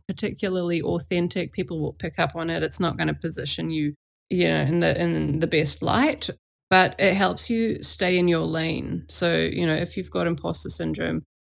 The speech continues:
but you say, "Well, actually, this is something I can talk confidently about," then let the imposter syndrome guide you in that and say,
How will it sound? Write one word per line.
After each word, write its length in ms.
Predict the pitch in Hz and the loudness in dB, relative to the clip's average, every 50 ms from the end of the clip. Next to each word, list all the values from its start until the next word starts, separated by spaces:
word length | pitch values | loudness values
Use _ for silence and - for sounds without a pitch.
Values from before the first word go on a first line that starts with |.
| _ - | _ 2
but 140 | - 180 - | 4 4 6
you 100 | 185 180 | 4 4
say, 440 | 175 - 202 170 156 156 156 156 - - | 2 2 2 4 4 4 4 2 0 0
"Well, 220 | 185 180 170 - | 2 2 2 2
actually, 480 | - 175 170 170 - - 180 175 165 165 | 2 2 0 0 -2 -4 -2 -2 0 0
this 260 | 151 165 175 175 - | 0 0 0 0 2
is 120 | 196 - - | 2 2 2
something 340 | 190 170 - 170 175 170 | 2 0 -2 -2 -2 -2
I 160 | - 170 165 151 | -2 -2 -4 -4
can 540 | - - - 180 165 165 165 170 170 170 | -4 -4 -2 0 0 2 2 0 0 -2
talk 500 | - - - 180 180 180 - - - - | -4 -2 0 2 2 2 0 -4 -10 -16
confidently 720 | - - 180 170 156 165 - - 175 175 170 147 143 170 165 | -8 -2 -2 0 0 0 -2 -2 -2 -2 -2 -2 -2 -2 -2
about," 640 | 165 165 - - - - 208 220 226 - - - - - - _ _ _ _ _ | -2 -4 -4 -4 -4 -2 -2 -2 -4 -6 -8 -12 -12 -12 -14 _ _ _ _ _
then 480 | - 160 180 175 175 170 170 170 - - - | -4 0 2 4 4 4 2 0 -2 -6 -4
let 200 | 175 190 190 - | -2 0 0 0
the 80 | 202 208 | 0 0
imposter 460 | 208 214 208 - 202 196 - - 202 | 0 0 0 -2 -2 -2 -4 -6 -8
syndrome 400 | - 208 202 202 202 202 196 185 | -6 -6 -6 -4 -4 -4 -4 -2
guide 360 | 180 - 175 - 196 190 - | -2 -2 -2 -2 -2 -4 -4
you 160 | 175 160 165 | -4 -4 -2
in 140 | 85 85 - | -2 -2 -2
that 220 | - - - - - - | -2 -4 -6 -10 -12 -12
and 120 | 175 170 | -10 -8
say, 360 | 170 - 175 160 156 156 156 | -8 -6 -6 -6 -8 -8 -10